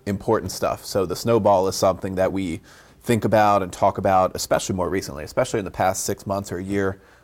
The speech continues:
when we've really gotten dialed in on that stuff. Um, that's what the show's about today. We're gonna go through a couple examples of a snowball,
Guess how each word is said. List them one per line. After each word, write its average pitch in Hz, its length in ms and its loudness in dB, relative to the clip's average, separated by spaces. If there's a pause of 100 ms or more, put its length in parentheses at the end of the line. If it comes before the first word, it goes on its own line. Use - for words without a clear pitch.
when 104 120 -4
we've 95 140 -4
really 95 200 0
gotten 87 220 -2
dialed 85 300 0
in 85 80 -2
on 80 120 -4
that 78 220 -4
stuff. - 340 -8 (140)
Um, 90 360 0 (680)
that's 95 220 0
what 98 80 -4
the 98 40 -2
show's 95 220 2
about 92 220 2
today. 104 280 4
We're 92 140 -2
gonna 92 140 -4
go 90 100 0
through 90 140 -2
a 85 40 0
couple 92 360 0
examples 95 460 -2
of 104 100 -2
a - 20 -4
snowball, 107 580 2